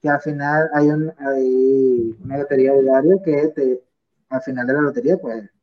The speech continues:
ganas Bitcoin de manera aleatoria. Y esa es una cosa. Si hay alguien nuevo aquí, no, no, que, o sea,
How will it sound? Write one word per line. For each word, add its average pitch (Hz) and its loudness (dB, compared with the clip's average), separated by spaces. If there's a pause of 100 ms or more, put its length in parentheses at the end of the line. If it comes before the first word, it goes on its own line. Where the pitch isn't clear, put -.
ganas 117 -8 (120)
Bitcoin 135 0
de 151 0
manera 139 2
aleatoria. 123 -2 (760)
Y 139 -2
esa 139 -2
es 156 2
una 170 4
cosa. 185 2 (420)
Si - -14
hay 135 0
alguien 160 0
nuevo 165 2
aquí, 170 4 (680)
no, 165 0 (180)
no, 170 0
que, 165 -8
o - -18
sea, 156 -4